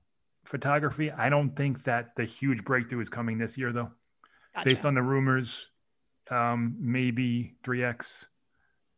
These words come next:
Speaker 1: uh, uh, maybe, you know, a, a, a better processing system in, in the back end to get a little bit closer. Um, probably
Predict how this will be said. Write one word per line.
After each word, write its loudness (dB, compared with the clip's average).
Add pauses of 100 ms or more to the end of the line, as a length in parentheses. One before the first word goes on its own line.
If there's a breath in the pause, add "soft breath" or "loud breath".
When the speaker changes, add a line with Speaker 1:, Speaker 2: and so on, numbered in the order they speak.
(120)
Speaker 1:
uh, -2
uh, -2
maybe, -2
you -2
know, -4
a, -4
a, -4
a -4
better -2 (280)
processing -4
system -6
in, -4
in -4
the -4
back -4
end -8
to -10
get -6
a -8
little -6
bit -10
closer. -6 (800 soft breath)
Um, -4 (160)
probably -2